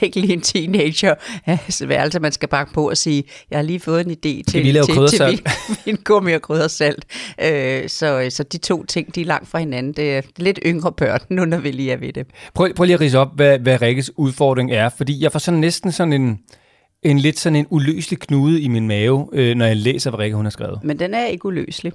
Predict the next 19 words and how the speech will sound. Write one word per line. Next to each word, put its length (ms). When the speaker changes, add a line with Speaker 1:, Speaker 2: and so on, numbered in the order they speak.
Speaker 1:
men 180
det 100
er 40
tilgangen 600
til 260
det, 140
så 140
kan 240
den 100
godt 220
løses. 440
Men 140
det, 300
Rikke 200
har 100
skrevet, 380
er 120
jo, 180
at 240